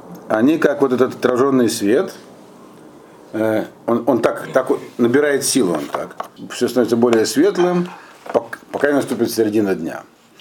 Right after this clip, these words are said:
То есть, другим словом, нам говорят, с этой столбовой дороги этих вот, э, Раим, н-, не надо туда ходить, если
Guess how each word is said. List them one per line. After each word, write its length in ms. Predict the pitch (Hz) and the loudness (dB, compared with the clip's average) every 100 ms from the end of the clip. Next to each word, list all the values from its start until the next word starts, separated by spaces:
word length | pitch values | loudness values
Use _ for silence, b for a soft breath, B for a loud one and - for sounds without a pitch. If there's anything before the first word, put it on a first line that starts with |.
| - | -4
То 60 | 123 | -2
есть, 100 | 113 | 2
другим 240 | 139 196 | 2 2
словом, 160 | 151 135 | 2 2
нам 80 | 147 | 4
говорят, 280 | 143 113 101 | 2 2 2
с 40 | |
этой 160 | 151 131 | 2 0
столбовой 480 | - 127 135 196 | 0 0 2 2
дороги 400 | 202 143 127 95 | 4 2 2 2
этих 300 | 92 87 87 | 0 -2 -6
вот, 240 | 82 76 - - B B B B B B - | -8 -12 -14 -20 B B B B B B -6
э, 320 | 92 95 98 | -2 2 2
Раим, 420 | 117 117 104 87 - - 104 | 2 2 -2 -2 -12 -12 -4
н-, 480 | 107 104 82 101 | -2 -2 -4 -4
не 80 | 107 | 0
надо 220 | 117 101 | 0 0
туда 140 | - 95 | -4 -2
ходить, 480 | - 117 175 180 107 | 0 0 0 0 -4
если 320 | 92 - 78 | -6 -8 -12